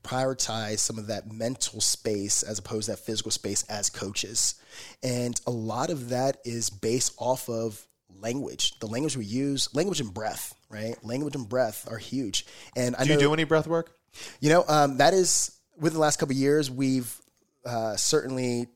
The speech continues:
Speaker 1: taken an approach to it. And it's just like anything else, you know, you start something and, and you take to it, and then it, it's eventually, you know,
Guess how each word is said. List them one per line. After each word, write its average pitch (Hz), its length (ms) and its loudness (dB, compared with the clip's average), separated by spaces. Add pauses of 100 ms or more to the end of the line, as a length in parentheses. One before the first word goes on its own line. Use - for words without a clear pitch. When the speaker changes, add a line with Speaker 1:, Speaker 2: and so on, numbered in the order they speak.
Speaker 1:
taken 135 300 0
an 117 160 -2
approach 131 600 0
to 156 160 0
it. 160 200 2
And 127 220 -2 (280)
it's - 100 -4
just 233 100 -2
like 190 100 -2
anything 151 240 0
else, 143 420 2
you 127 80 -4
know, 131 300 -2 (360)
you 127 120 -8
start 139 300 2
something 135 580 0
and, 110 140 -2 (540)
and 120 580 -2
you 123 80 -20 (260)
take 156 220 0
to 147 220 0
it, 143 160 4
and 127 120 -2
then 120 80 0
it, 110 220 -2
it's - 360 -2 (680)
eventually, 123 480 0
you 120 140 -2
know, 110 180 -2